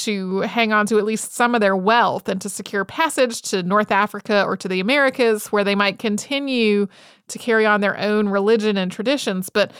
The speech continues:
a lot of the others just wound up in other neighboring kingdoms, only to be expelled from them later on as well.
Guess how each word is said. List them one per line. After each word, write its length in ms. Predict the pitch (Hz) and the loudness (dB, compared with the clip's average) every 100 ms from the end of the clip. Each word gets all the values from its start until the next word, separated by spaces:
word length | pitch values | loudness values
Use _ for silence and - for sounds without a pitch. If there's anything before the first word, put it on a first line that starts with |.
| - - - | -20 -20 -4
a 60 | 214 | 2
lot 200 | 240 262 | 4 2
of 60 | |
the 160 | 262 262 | 2 2
others 560 | 285 262 220 196 - - | 4 4 2 0 -6 -12
just 240 | 220 220 208 | -8 -6 -2
wound 260 | 214 220 | 2 4
up 140 | 220 - | 2 0
in 180 | 220 214 | -4 0
other 340 | 226 247 247 233 | 2 4 4 4
neighboring 720 | 208 220 233 233 226 214 208 | 2 2 2 2 0 -2 -4
kingdoms, 760 | - 330 311 208 196 190 185 | -6 -6 0 2 2 -2 -6
only 340 | - 208 214 220 | -2 -2 -2 -2
to 160 | 233 | 0
be 160 | 214 208 | 2 2
expelled 520 | 208 - 220 214 208 | 0 -2 2 2 0
from 260 | - 202 190 | -2 0 0
them 680 | 190 214 208 190 175 165 - | 2 2 2 2 0 -6 -10
later 380 | 190 190 190 190 | -4 -2 0 2
on 260 | 190 185 175 | 2 2 0
as 160 | 170 | -6
well. 560 | 170 180 175 165 160 | -4 0 0 0 -4